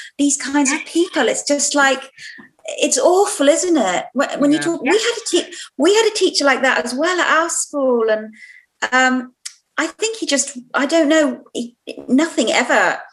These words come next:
Speaker 1: sort of came of it, but I don't know if it was us, our sensitivity to it, or he certainly couldn't get away with it now. I don't know. It never
Speaker 2: Yeah.
Speaker 1: went any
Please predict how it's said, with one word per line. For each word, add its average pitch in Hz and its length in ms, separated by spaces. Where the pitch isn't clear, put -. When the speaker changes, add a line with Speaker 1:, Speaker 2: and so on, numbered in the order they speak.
Speaker 1:
sort - 240
of - 60
came 277 380
of 208 120
it, 123 360
but 233 300
I 226 80
don't 269 220
know 269 260
if 240 220
it - 100
was - 360
us, 226 420
our 220 180
sensitivity 302 880
to 311 280
it, - 80
or 202 140
he 359 140
certainly 381 320
couldn't 294 220
get 262 160
away 240 200
with 202 120
it - 100
now. 196 520
I 240 120
don't 269 160
know. 233 240
It 262 80
never 294 300
Speaker 2:
Yeah. 254 40
Speaker 1:
went 240 220
any 226 180